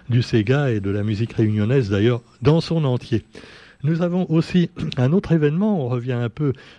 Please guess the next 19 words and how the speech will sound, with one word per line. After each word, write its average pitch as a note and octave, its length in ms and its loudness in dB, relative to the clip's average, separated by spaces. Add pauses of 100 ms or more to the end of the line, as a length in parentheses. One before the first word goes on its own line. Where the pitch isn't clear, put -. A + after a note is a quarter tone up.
(100)
euh, G2+ 320 2
à - 20 0
mille G#2+ 140 0
neuf G#2+ 120 -2
cent A2+ 100 0
quatre-vingt-neuf, G#2+ 640 0
aujourd'hui A2+ 380 0
dans A2+ 80 2
le G#2+ 60 -2
quotidien, B2 520 0 (960)
avec, C3 400 2
alors F2+ 220 -8
là, G#2+ 100 -6
évidemment, F#2+ 400 -8
tous C3 140 -6
les A#2 100 0
catholiques A2+ 400 -4
s'en A2 160 -4
souviennent, C3+ 460 0